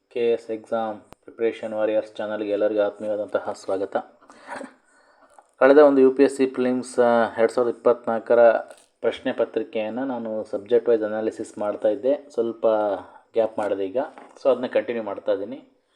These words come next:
So ನಾನು already ಯು ಪಿ ಎಸ್ ಸಿ ಪ್ರಿಲಿಮ್ಸ್ ಎರಡು ಸಾವಿರದ ಇಪ್ಪತ್ನಾಲ್ಕರ ಒಂದು ಪಾಲಿಟಿ, ಎಕನಾಮಿಕ್ಸ್, ಜನರಲ್ ಸೈನ್ಸ್ and ಇ ವಿ ಎಸ್ ಈ ಎಲ್ಲ ಕ್ವಶನ್ಸ್ಗಳನ್ನ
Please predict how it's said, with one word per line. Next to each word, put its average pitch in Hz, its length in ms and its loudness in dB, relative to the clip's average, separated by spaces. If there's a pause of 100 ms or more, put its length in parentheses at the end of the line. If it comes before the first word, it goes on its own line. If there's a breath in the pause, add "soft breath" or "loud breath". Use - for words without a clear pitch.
(400 loud breath)
So 131 120 0
ನಾನು 123 200 4
already 135 260 6
ಯು 123 100 4
ಪಿ 127 120 2
ಎಸ್ 120 100 0
ಸಿ 131 60 0
ಪ್ರಿಲಿಮ್ಸ್ 123 360 -4
ಎರಡು 113 160 2
ಸಾವಿರದ 120 220 0
ಇಪ್ಪತ್ನಾಲ್ಕರ 113 540 -2
ಒಂದು 110 340 0
ಪಾಲಿಟಿ, 117 500 -2
ಎಕನಾಮಿಕ್ಸ್, 127 760 -6
ಜನರಲ್ 110 280 2
ಸೈನ್ಸ್ 120 300 -2
and 113 140 -2
ಇ 113 80 -2
ವಿ 110 100 0
ಎಸ್ - 260 -4
ಈ 120 100 -8
ಎಲ್ಲ 117 220 4
ಕ್ವಶನ್ಸ್ಗಳನ್ನ 113 640 -2